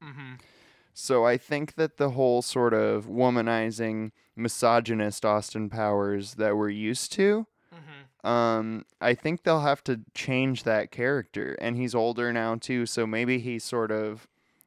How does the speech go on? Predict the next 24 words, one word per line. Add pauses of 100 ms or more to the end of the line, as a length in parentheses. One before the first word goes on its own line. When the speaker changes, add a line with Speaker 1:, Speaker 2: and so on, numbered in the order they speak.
(140)
Speaker 2:
has
grown
out
of
his (400)
Speaker 1:
Sexism. (400)
Speaker 2:
Right. (580)
Um,
so
he's
a
little
older,
a
little
wiser, (600)
um, (960)
and
he's
just
sort
of
doing
his